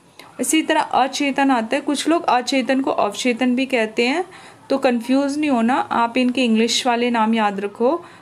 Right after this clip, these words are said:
कॉन्शियस, प्रीकॉन्शियस और अनकॉन्शियस, ठीक है। थर्ड स्टेज होता है अनकॉन्शियस वाला, अचेतन, ठीक है। और इस बुक में अब थर्ड वाले अनकॉन्शियस को अवचेतन दिया हुआ है,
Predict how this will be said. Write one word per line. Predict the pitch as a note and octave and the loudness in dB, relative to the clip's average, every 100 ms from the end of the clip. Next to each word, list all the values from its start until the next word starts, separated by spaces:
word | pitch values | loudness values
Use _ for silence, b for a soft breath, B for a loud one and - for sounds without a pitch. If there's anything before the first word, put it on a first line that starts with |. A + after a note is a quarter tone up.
| B | B
कॉन्शियस, | A#3 G#3 A3 - D#4 E4+ - | 0 2 2 0 0 0 0
प्रीकॉन्शियस | - A#3 A3+ A3 A3 A3+ D#4+ E4 | 0 0 2 2 2 0 -2 0
और | - - | 0 -2
अनकॉन्शियस, | - A3 A3 G3+ F3+ F3+ - G3 F3 - - B B B - | -2 -2 0 0 0 -2 -4 -4 -2 -2 -4 B B B -6
ठीक | C4 | -4
है। | E4 | -2
थर्ड | C4 A3+ A3+ | 0 0 0
स्टेज | - C4+ B3+ | -2 -2 2
होता | A#3 A3 | 2 2
है | C4+ - | -2 0
अनकॉन्शियस | A3 G#3 F#3 F3+ F#3 F#3+ F3+ - | -2 -2 -4 -4 -6 -6 -6 -4
वाला, | E3+ F3 - | -4 -4 -2
अचेतन, | A3 A3 G3+ F3+ E3+ F3 - | -2 0 -4 -4 -8 -12 -12
ठीक | A3+ | -6
है। | C#4 B3+ - B B B B B B B - - - - | -4 -4 -8 B B B B B B B -20 -20 -20 -4
और | - A#3+ B3 B3+ - - | 0 2 4 2 0 0
इस | C#4 | 0
बुक | A3+ C4+ C4+ | 2 0 0
में | - | -2
अब | - A3 - - - | -2 -4 -8 -20 -2
थर्ड | B3 A#3+ | 0 2
वाले | A#3+ B3+ | 2 0
अनकॉन्शियस | - B3+ C4 B3+ A#3+ C4 B3 | 0 -2 2 2 2 0 0
को | E4+ | 0
अवचेतन | B3+ A3 A3+ G#3 G3+ G3 | 0 -2 -2 -2 -4 -4
दिया | F#3+ F3 | -2 -2
हुआ | E3 E3 | -4 -6
है, | E3+ | -8